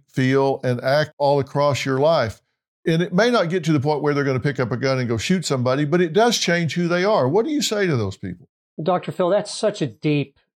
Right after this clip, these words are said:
Speaker 2: and important insight that you've just expressed, which is this,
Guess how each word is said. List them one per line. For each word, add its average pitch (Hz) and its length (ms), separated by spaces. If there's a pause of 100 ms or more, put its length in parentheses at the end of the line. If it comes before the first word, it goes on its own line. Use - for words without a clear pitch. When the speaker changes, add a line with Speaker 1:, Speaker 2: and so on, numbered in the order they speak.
(140)
Speaker 2:
and 127 360
important 131 680
insight 147 640
that 131 100
you've 127 160
just 135 280
expressed, 131 460
which 123 160
is 127 160
this, - 280